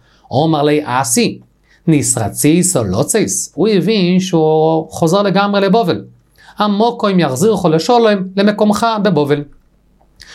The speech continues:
עושה לקמא דרב אלעזר, רב אסי נבהל, הוא שאל את רב אלעזר, אמר לי, הוא שואל את רב אלעזר, רב אסי, "חס ושלום, דמי מירתא חרותא, רבי יוחנן כועס עליי?" אמר לי, "מה הוא אמר לך?" עומר לי, המקום יחזיר לך לשלום. עומר לי, ואם מי סדרות, אך אם הוא כועס עליך,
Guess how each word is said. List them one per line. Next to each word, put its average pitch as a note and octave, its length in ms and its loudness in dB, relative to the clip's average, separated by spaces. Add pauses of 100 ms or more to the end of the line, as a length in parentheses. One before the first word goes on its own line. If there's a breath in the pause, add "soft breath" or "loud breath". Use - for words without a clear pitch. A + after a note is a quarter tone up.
(120 loud breath)
עושה D#3 280 -2
לקמא C#3+ 300 -2
דרב C3+ 240 -2
אלעזר, A2 280 -2
רב G2+ 180 -4
אסי D3+ 220 -2
נבהל, A2 340 0
הוא F#2+ 60 -4
שאל A#2+ 180 -2
את C#3+ 80 -4
רב A2+ 140 -2
אלעזר, B2 360 0
אמר D#3 180 0
לי, A#2 340 -4 (420 soft breath)
הוא B2 100 -4
שואל C#3 340 2
את B2+ 80 -4
רב A#2 100 -2
אלעזר, D3+ 200 2
רב A#2 140 -2
אסי, A2+ 300 0 (340 loud breath)
"חס F#3+ 320 -2
ושלום, E3 380 0
דמי E3+ 200 2
מירתא F3 280 2
חרותא, D#3+ 320 -4
רבי A2+ 180 -4
יוחנן D#3 300 0
כועס A#2+ 280 -2
עליי?" G3+ 220 -2 (480 soft breath)
אמר G#3+ 160 2
לי, F#3 100 0
"מה G#3 160 0
הוא D#3 140 2
אמר C#3 240 0
לך?" - 160 -8 (260 soft breath)
עומר E3 280 2
לי, F#3+ 140 0
המקום F#3+ 400 0
יחזיר D#3+ 240 0
לך F#3 120 0
לשלום. D#3+ 280 0 (100)
עומר G#3+ 240 0
לי, F#3 320 0 (220 loud breath)
ואם D#3+ 160 2
מי G#3+ 100 2
סדרות, D#3+ 480 0
אך C#3+ 120 -6
אם F3 60 2
הוא D#3 100 0
כועס D3+ 260 -2
עליך, B2 260 -2